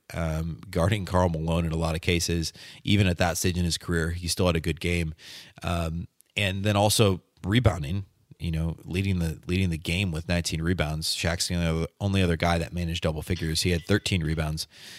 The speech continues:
Um, that took a toll on Garnett's legs. The shooting wasn't there. He was ten of eleven from the free throw line, which is huge for a guy who's, a, you know, typically a shade under eighty percent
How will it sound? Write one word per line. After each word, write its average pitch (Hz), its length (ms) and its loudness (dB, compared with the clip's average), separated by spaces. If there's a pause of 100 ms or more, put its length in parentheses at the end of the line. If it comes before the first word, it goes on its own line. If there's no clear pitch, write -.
(200)
Um, 85 380 0
that 107 220 2
took 131 140 6
a 113 60 4
toll 107 180 6
on 98 100 4
Garnett's 87 360 0
legs. 87 460 0
The 92 120 -4
shooting 107 320 2
wasn't 85 280 0
there. 82 160 0
He 82 140 -4
was 123 200 6
ten 127 200 4
of 107 60 2
eleven 90 300 0
from 85 160 -4
the 85 60 -2
free 92 160 0
throw 82 140 -2
line, 78 160 -2
which - 120 -6
is 80 100 -2
huge 101 340 2
for - 120 -6
a 80 40 -4
guy 82 240 0
who's, 80 380 -4
a, 82 140 -2 (240)
you 82 120 -10
know, 80 80 -6
typically 82 520 -2 (460)
a 85 60 2
shade 98 280 4
under 85 180 2
eighty 87 200 0
percent 85 400 -2